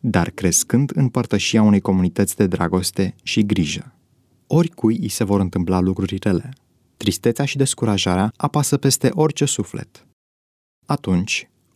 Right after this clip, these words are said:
o prezență personală, un prieten care dorește să-ți ofere mângâiere și putere, va întoarce săgețile dușmanului țintite să distrugă. Prietenii creștini nu sunt nici pe jumătate în măsura în care ar trebui să fie.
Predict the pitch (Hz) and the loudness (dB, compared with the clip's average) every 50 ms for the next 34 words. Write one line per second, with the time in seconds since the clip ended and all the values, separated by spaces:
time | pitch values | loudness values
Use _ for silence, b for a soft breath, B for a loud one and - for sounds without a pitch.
0 | _ _ - - 120 - 123 113 101 98 131 151 156 - 147 117 - 92 - - | _ _ -4 -4 -2 0 2 2 2 2 2 2 4 2 2 0 0 -2 -2 -2
1 | - 87 87 90 92 101 104 B B B B B B - 127 127 113 - 147 180 | -2 0 0 2 2 0 0 B B B B B B 2 2 2 2 2 0 2
2 | 185 - 131 101 - 95 92 92 87 98 95 110 104 - - 101 - - 98 - | 2 2 0 0 0 0 0 2 2 4 2 2 2 0 -4 -2 0 0 -2 0
3 | - 101 98 - 110 110 110 101 98 95 90 98 95 92 98 117 120 113 - - | -2 -4 -2 0 2 4 6 6 6 4 4 4 4 4 4 4 2 0 -2 -6
4 | - - - - - 98 98 104 107 117 _ - - 120 135 143 143 135 127 - | -6 -6 -6 -2 0 2 2 2 0 0 _ -6 -4 -2 0 0 0 0 0 0
5 | 180 190 196 - 175 156 - 151 - - 113 - - 110 110 98 95 101 - - | 0 0 2 2 0 2 2 0 2 2 0 2 2 0 2 2 2 0 -2 2
6 | - 104 101 101 101 101 104 98 - - - 98 87 - - 101 - - 92 - | 2 4 4 6 6 4 4 2 2 2 0 0 0 2 -2 -2 -2 -2 -2 -2
7 | 101 98 95 95 - - - - 87 82 - - _ _ _ _ _ _ _ _ | 0 -2 0 -2 -2 -4 -2 -4 -4 -4 -4 -10 _ _ _ _ _ _ _ _
8 | _ _ _ _ _ _ _ _ _ _ _ - - 104 101 104 - 135 135 143 | _ _ _ _ _ _ _ _ _ _ _ -4 0 2 2 2 2 0 -2 0
9 | 139 - 143 135 - - - - 92 92 101 117 b b b b b _ _ - | 0 0 0 0 -2 -6 -4 0 0 0 0 -2 b b b b b _ _ 4
10 | - 170 175 185 160 - - 113 101 - - - 117 123 120 - - - 120 107 | 6 6 8 6 6 4 2 2 2 2 2 2 2 2 2 2 -2 -2 0 2
11 | 113 123 117 113 - 147 139 - 107 98 117 107 104 104 - - 110 104 104 101 | 4 2 2 4 2 0 0 0 2 4 6 6 6 6 4 2 2 2 2 2
12 | 98 - 101 95 98 95 98 - - 101 92 98 101 - - 107 - - 117 104 | 2 0 0 0 0 -2 -2 0 -2 0 2 2 2 0 0 -4 -2 0 0 0
13 | 92 - - | 0 -2 -6